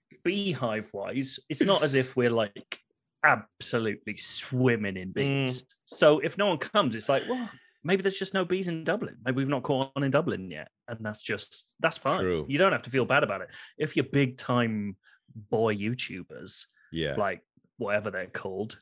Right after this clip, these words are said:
Speaker 1: the
Speaker 2: Mm.
Speaker 1: Annoyed Gamers, I'm
Speaker 2: <laughs>
Speaker 1: guessing
Speaker 2: Yeah.
Speaker 1: they were called,
Speaker 2: <laughs>
Speaker 1: then, uh, then, you know, you've got yourself to blame if no one comes to your New York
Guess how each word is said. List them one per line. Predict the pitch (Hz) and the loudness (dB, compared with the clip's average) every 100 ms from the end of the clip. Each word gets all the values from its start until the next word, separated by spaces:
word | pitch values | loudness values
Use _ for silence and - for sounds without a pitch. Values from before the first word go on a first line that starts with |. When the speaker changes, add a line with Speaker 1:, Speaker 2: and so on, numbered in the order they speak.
| 120 | -6
Speaker 1:
the | 120 101 | -4 -2
Speaker 2:
Mm. | 76 69 | -2 -2
Speaker 1:
Annoyed | 104 104 104 101 - | -4 -4 -4 -6 -8
Gamers, | - 98 110 95 101 104 123 - - - | -6 -4 -4 -6 -6 0 2 0 -2 -4
I'm | 104 107 | -2 -2
Speaker 2:
<laughs> | 104 | 0
Speaker 1:
guessing | 95 - | 0 0
Speaker 2:
Yeah. | - | 0
Speaker 1:
they | 95 | -2
were | 101 | 0
called, | 107 101 104 127 - - - - | 0 0 0 0 -4 -10 -18 -18
Speaker 2:
<laughs> | - - - | -20 -20 2
Speaker 1:
then, | 127 117 117 | 2 4 2
uh, | 113 117 117 120 - _ _ | 2 2 2 -2 -10 _ _
then, | 123 120 117 120 107 | -4 -2 0 -4 -6
you | 127 | -8
know, | 101 98 101 107 _ - | -8 -8 -10 -14 _ -2
you've | 127 113 | -2 2
got | 127 117 | 2 2
yourself | 110 - 113 101 - | -2 -2 -2 -2 -6
to | |
blame | 117 123 139 95 | -2 0 -2 -6
if | - | -12
no | 98 | -12
one | 90 | -10
comes | 101 104 - | -10 -10 -10
to | 98 | -10
your | 101 | -8
New | 101 | -6
York | 107 98 | -4 -6